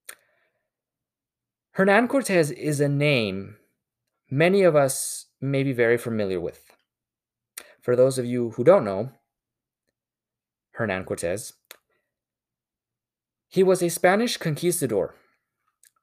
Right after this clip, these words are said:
who overthrew the Aztec or Mexica.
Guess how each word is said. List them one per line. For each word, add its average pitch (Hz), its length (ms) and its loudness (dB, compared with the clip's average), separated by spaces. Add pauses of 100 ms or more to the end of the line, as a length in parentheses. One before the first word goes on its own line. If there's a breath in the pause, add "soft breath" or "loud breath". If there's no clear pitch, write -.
(100)
who 139 160 -8
overthrew 151 920 0
the 131 320 -4
Aztec 139 560 -2 (160)
or 98 400 -2
Mexica. 107 600 -4